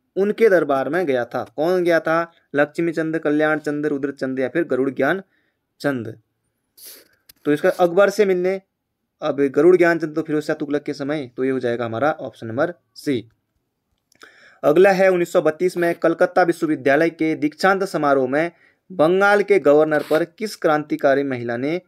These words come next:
गोली चलाई? बीना दास, सुनिधि राय, अंबिका चक्रवर्ती, चक्रवर्ती, प्रीति लता वाडेकर या फिर बीना दास? तो बीना दास इसका सही उत्तर है, ऑप्शन नंबर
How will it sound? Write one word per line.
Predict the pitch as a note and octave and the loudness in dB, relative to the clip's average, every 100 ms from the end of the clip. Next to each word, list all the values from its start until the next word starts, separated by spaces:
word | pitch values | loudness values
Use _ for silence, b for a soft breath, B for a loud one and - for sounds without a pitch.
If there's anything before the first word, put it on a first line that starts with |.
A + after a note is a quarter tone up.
| _ | _
गोली | B2+ C3+ C3+ | -2 -2 -2
चलाई? | C3 C#3 C3 | 0 2 2
बीना | A2+ D3 E3+ | 2 0 0
दास, | E3 E3 F3 - | 2 2 0 -2
सुनिधि | D3+ D#3 E3 | -6 -2 2
राय, | D3+ D#3 - | 2 2 -2
अंबिका | D3+ D#3+ E3 D#3+ | -6 -2 0 0
चक्रवर्ती, | D#3 - C#3+ C#3+ C#3+ F3+ F3+ b b b b b _ - | -2 -4 -4 -2 0 -2 -2 b b b b b _ -6
चक्रवर्ती, | C3 E3 D#3 D3+ F3 F#3 | -2 2 2 0 -2 0
प्रीति | F#3 - F3 F#3 G3 | -2 -4 -4 -4 -2
लता | F#3+ F3+ E3 | 2 4 4
वाडेकर | D3+ C3+ D3 D#3+ E3+ F#2 - _ _ _ _ _ | 4 4 2 2 2 0 -4 _ _ _ _ _
या | D3 C#3+ D3 | -4 0 0
फिर | F3 | 0
बीना | D#3+ C3+ A#2+ | 0 0 -2
दास? | G#2 - | -6 -8
तो | A#2 | -6
बीना | C#3+ F3 F3+ | 0 2 2
दास | E3 | 0
इसका | D3+ - B2+ | -2 -6 -8
सही | - D3 | -4 -6
उत्तर | - E3 | -2 0
है, | E3 | 2
ऑप्शन | C3 - | 0 -4
नंबर | A#2 C#3+ F#3 | -6 -2 -2